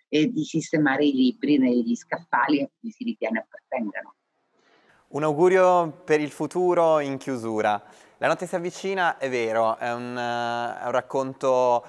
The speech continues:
Speaker 2: ehm, quasi spaventoso sotto certi punti di vista, perché ci mette,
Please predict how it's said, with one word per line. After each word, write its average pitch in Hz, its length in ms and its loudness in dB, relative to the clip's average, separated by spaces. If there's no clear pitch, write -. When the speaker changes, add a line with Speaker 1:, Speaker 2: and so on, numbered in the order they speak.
Speaker 2:
ehm, 113 960 -4
quasi 139 240 -2
spaventoso 135 800 -2
sotto 113 220 -12
certi 131 260 -8
punti 135 180 -10
di 135 60 -8
vista, 165 220 -6
perché 120 220 -6
ci - 120 -14
mette, 127 480 -2